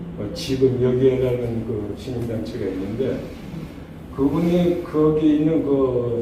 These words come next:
사무국 부장님이 제주도뿐만, 제-, 제주도뿐만 아니라 전국적으로 한 삼, 한 사십 명 도와줬어요. 그 사람이 도와줬지.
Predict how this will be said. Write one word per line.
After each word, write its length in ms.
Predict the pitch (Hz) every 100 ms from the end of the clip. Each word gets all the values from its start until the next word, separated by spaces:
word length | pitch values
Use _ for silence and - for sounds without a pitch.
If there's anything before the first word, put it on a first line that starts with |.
| -
사무국 380 | 135 139 135 131
부장님이 760 | 139 123 131 143 160 - - - - - - - - - -
제주도뿐만, 1000 | - 143 156 175 160 156 151 147 143 -
제-, 300 | 147 147 -
제주도뿐만 720 | - 143 156 - 151 151 151
아니라 200 | 147 127
전국적으로 640 | 127 139 151 147 147 139 143
한 240 | 135 123
삼, 400 | - 139 147 143
한 180 | - 135
사십 380 | - 143 180 160
명 160 | 135
도와줬어요. 480 | 123 113 - - 101 -
그 60 | 117
사람이 240 | 110 98 98
도와줬지. 640 | 110 104 - - - 107